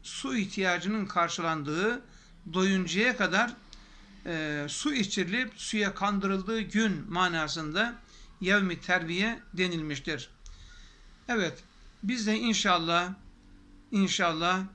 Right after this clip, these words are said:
hem yarınımızı, hem yarın mübarek Cuma günü, hem de Arafa günü, Arafa gün duaların çok çok kabul edildiği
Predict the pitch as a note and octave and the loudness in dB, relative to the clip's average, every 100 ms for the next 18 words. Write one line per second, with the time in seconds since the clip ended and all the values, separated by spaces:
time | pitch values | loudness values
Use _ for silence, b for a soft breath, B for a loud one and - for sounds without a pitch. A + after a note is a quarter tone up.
0 | - G3 G3+ F#3+ F3+ G3 F#3+ F#3 E3+ C#3+ | -8 -2 0 0 4 4 4 2 0 -2
1 | D#3+ F#3+ F3 F3+ F#3 F3+ - - F3+ E3+ | -2 -2 2 2 2 -4 -8 -6 -4 2
2 | E3+ D#3+ C3 F#3 F3 E3 C#3+ D#3 D#3 D3 | 2 0 -2 -2 2 0 0 -2 -2 -4
3 | - B B B - G3 F#3 - F#3 F#3 | -10 B B B 0 2 2 2 2 2
4 | F#3 E3 F3 E3 D#3+ - - F3 F3 F3+ | 0 0 0 2 0 -4 -2 0 0 -2
5 | F3+ F3+ D#3+ F3 F3+ F3 F3 D#3+ - A#3+ | -2 -2 -2 0 0 0 -4 -6 -4 -2
6 | B3 A#3 G#3+ G3+ - F#3+ - F3+ F3+ F3+ | 0 0 -2 -4 -6 -6 -6 -6 -2 -2
7 | E3 E3+ E3 E3+ D#3+ | -2 -2 -2 -2 -2